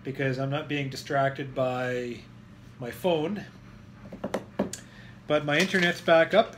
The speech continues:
and this came across my screen. "Ian, could you please make a video on how you prepare, protect, and store your drawn comb?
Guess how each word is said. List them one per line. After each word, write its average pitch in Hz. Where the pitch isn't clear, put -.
and 156
this 196
came 160
across 147
my 147
screen. 156
"Ian, 160
could 135
you 143
please 208
make 185
a 143
video 143
on 139
how 151
you 147
prepare, 165
protect, 156
and 135
store 160
your 151
drawn 139
comb? 135